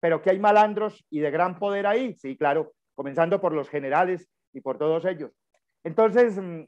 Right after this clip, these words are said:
es un periodismo al servicio de los grupos económicos,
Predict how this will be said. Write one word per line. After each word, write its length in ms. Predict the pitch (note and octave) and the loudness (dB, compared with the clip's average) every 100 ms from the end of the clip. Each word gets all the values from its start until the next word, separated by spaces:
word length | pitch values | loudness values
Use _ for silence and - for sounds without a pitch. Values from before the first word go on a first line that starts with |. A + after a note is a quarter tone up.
| _ | _
es 140 | F3 F3 | -8 -4
un 180 | A3+ - | -2 4
periodismo 840 | B3 G#3 F3+ G#3 G3+ G#3 A3+ A3 | 4 4 2 2 0 0 0 -2
al 180 | F3 D#3+ | -2 -2
servicio 840 | - D3+ C#3 G#3+ A3 A3+ A#3+ B3 - _ _ | 0 -4 -2 0 0 2 2 2 -2 _ _
de 140 | F3 | 0
los 180 | E3+ C#3 | 0 0
grupos 320 | F#3 F#3+ A3 | 0 0 0
económicos, 840 | G3 D#3+ G3 C#4+ D4 E3 B2 - | 0 -2 0 -2 -4 -8 -10 -14